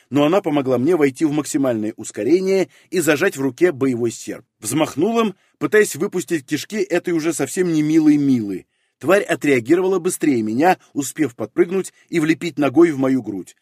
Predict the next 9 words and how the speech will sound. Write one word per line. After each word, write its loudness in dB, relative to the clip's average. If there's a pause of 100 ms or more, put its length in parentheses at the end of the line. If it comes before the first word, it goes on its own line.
(200)
Словно 2
с -6
паровозом 2
столкнулся. -4 (920)
Отлетев, -2
чувствительно -4
шмякнулся 0
о 0
стену, 0